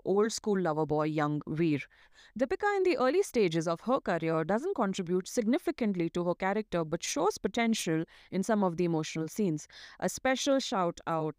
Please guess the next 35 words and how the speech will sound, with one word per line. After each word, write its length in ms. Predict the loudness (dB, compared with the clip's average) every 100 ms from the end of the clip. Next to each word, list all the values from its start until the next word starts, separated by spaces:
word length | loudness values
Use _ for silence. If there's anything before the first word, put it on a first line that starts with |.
| -4
to 100 | -2
Rishi 260 | 0 -2
Kapoor, 460 | 0 -2 2 2 2
whose 160 | 0
portrayal 580 | 0 -4 -2 0 2 2
of 140 | 2 0
the 80 |
larger-than-life 880 | 0 0 2 2 2 2 2 0 0
and 120 | -2 -4
utterly 400 | -6 0 2 2
delightful 540 | 2 0 -2 -4 -4
Veer 240 | -2 0 0 -2 -20 -4
is 220 | -4 -4
truly 460 | -2 2 2 2
exceptional. 640 | 0 0 -6 -4 -6 -6 -6 -10 -20 -6
The 120 | -6
climax 560 | -2 -2 2 0 0
scene 420 | -2 2 2 0 -4
stands 460 | -6 -2 0 2
out 160 | 2 2
as 160 | 0
my 100 | -2
personal 480 | -2 -2 -2 -2 -2
favorite, 540 | 0 0 0 0 -6 -6 -20 -4
consistently 720 | 2 4 4 -2 -4 0 0 2
evoking 520 | 2 0 0 -2 0
an 120 | 0
emotional 440 | 2 2 0 0
response 560 | 0 0 -2 -2 -2 -6 _
each 320 | -2 -2 -2
time 260 | -2 0 0
I 80 | -2
watch 320 | -2 -4 -6
this 180 | -10 -6
movie. 320 | -4 -4 -6